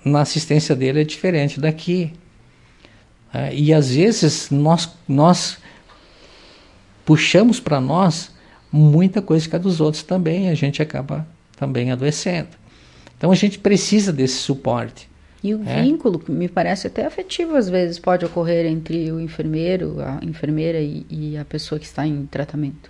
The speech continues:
Speaker 1: Com certeza, a gente acaba criando um vínculo, né? Tem, tem, tem muitas situações que os pacientes, eles não con-, eles nos contam segredos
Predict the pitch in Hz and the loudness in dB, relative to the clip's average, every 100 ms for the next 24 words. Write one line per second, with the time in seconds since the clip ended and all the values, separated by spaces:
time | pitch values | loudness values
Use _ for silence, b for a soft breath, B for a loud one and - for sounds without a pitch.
0 | _ 175 196 311 302 165 180 147 120 151 | _ -2 0 0 2 2 4 4 2 2
1 | 156 156 156 156 139 156 147 120 131 160 | 0 0 0 2 4 4 4 4 4 4
2 | 160 110 120 135 147 156 143 131 B B | 2 0 0 2 2 4 4 0 B B
3 | - 147 143 - 156 196 240 - - - | -2 0 0 4 6 6 4 -2 -2 0
4 | 135 - 139 165 127 - - B B B | 0 0 0 2 0 -2 -10 B B B
5 | B - 151 156 156 160 156 - 151 196 | B -4 4 4 4 2 2 2 2 4
6 | 190 - 113 - - b b b - 143 | 2 0 -4 -6 -16 b b b -6 0
7 | 147 165 180 160 190 185 156 156 151 165 | 2 4 2 2 0 0 2 2 4 2
8 | - 190 240 233 160 - 131 131 170 117 | 2 6 6 6 4 6 2 4 2 0
9 | 110 - | -4 -12